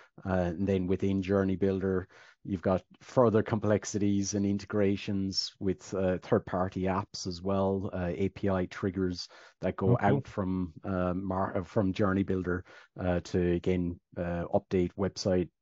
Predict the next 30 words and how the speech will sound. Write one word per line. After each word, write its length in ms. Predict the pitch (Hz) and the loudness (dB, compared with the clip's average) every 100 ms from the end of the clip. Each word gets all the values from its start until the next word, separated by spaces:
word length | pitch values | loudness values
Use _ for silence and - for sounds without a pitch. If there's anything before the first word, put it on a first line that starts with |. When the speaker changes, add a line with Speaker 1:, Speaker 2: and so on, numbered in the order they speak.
| _ - | _ -4
Speaker 1:
personalization 1120 | 104 - 95 90 85 90 90 - 90 87 87 92 | -2 -2 -2 -2 0 0 -2 -4 -6 -4 -4 -4
notifications 880 | 92 85 - 92 87 - 92 87 | -4 -6 -6 -6 -4 -6 -10 -10
as 140 | 90 95 | -10 -10
well. 320 | 92 90 98 _ _ _ _ _ _ _ _ _ _ _ _ _ _ | -8 -8 -12 _ _ _ _ _ _ _ _ _ _ _ _ _ _
Speaker 2:
Very 220 | 107 104 98 | 2 2 2
cool. 300 | 95 82 85 | 0 -2 -2
Very 120 | 98 95 | -4 -2
cool. 260 | 101 90 - - - - | -4 -4 -6 -20 -10 0
Um, 500 | 98 98 95 95 107 _ _ _ - _ _ _ _ | 4 6 6 4 0 _ _ _ -20 _ _ _ _
my, 360 | 117 117 117 123 | -2 2 2 4
the 100 | 117 | 4
last 300 | 135 151 - | 4 2 -2
client 380 | - 120 120 117 | -6 -4 -4 -2
I 120 | 117 | 0
ever 180 | 110 107 | 0 0
worked 240 | 104 104 | -2 -4
for 140 | - 107 | -2 0
as 100 | 95 | 0
a 60 | |
contractor, 920 | - 101 98 98 - - 101 98 98 - _ _ _ _ | 0 -2 -2 -4 -4 -2 0 2 0 -4 _ _ _ _
um, 920 | 92 90 87 87 87 87 87 85 92 - - | -4 -2 0 0 0 0 0 -2 -4 -8 -6
you 100 | 107 | 0
know, 180 | 92 87 | 2 2
doing 220 | 98 95 | 2 2
a 40 | |
Marketing 280 | 90 92 92 | 2 0 -2
Cloud 120 | 98 | -2
implementation, 760 | 92 92 87 85 92 92 98 92 - | -2 0 -2 0 -2 0 0 -2 -4
they 240 | 92 95 | -2 -2
had, 360 | 95 98 98 | 0 0 0